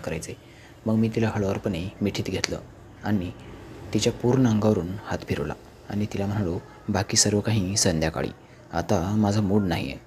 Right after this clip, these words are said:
कारण त्या आंटीनं उगाचच दिमाग खाल्ली, आपण तिच्या घरी गेलोच नसतो तर सर्व काही झालं नसतं." ती लगेच म्हणाली, "नाही रे बाबा, आपण जर तिच्या घरी गेलो नसतो तर तिला परत संशय आला असता आणि तिनं काहीतरी भलतंसलतं करून टाकलं असतं.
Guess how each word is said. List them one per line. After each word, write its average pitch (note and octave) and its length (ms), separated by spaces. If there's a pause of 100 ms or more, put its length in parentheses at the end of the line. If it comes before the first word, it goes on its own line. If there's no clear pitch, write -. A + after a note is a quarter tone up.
(120)
कारण F#2+ 200 (400)
त्या A2 100
आंटीनं B2 300
उगाचच A#2+ 300
दिमाग G2+ 280
खाल्ली, D#2+ 240 (140)
आपण A#2 260
तिच्या A#2 180
घरी A#2 140
गेलोच A2 320
नसतो G2+ 480
तर A2 80
सर्व G#2+ 240
काही G#2+ 180
झालं F2+ 240
नसतं." - 240 (600)
ती A2 100
लगेच A2+ 200
म्हणाली, A2 240
"नाही A2 220
रे B2 120
बाबा, F#2+ 240 (160)
आपण B2+ 200
जर B2+ 100
तिच्या A#2+ 260
घरी A#2 180
गेलो A#2 180
नसतो G#2+ 540
तर A#2 140
तिला B2 120
परत G#2+ 300
संशय D#3+ 300
आला D3+ 140
असता - 200 (420)
आणि A2 160
तिनं A#2 200
काहीतरी A2+ 360
भलतंसलतं G#2 580
करून F2 260
टाकलं E2 260
असतं. - 220